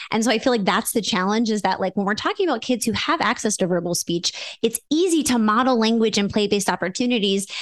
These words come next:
and see what sticks. For A A C users, it's like, we need to be highly strategic because we know they need a lot more repetition and modeling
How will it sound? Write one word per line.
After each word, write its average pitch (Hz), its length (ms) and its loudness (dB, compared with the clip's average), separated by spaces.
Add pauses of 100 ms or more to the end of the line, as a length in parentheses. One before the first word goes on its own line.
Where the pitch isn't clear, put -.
(100)
and 214 160 2
see 254 160 2
what 220 200 0
sticks. - 480 -2 (340)
For - 260 0
A 294 60 2 (160)
A 254 40 2
C 294 280 2
users, 208 380 2
it's 202 160 -2
like, 196 180 0
we 240 160 0
need 240 280 0
to 254 60 0
be 196 120 0
highly 202 320 0
strategic 208 600 -2
because 202 300 -2
we 214 140 2
know 233 160 2
they 214 100 0
need 202 160 0
a 190 60 -4
lot 233 340 0
more 220 160 0
repetition 208 800 -2
and 185 320 0 (100)
modeling 190 840 2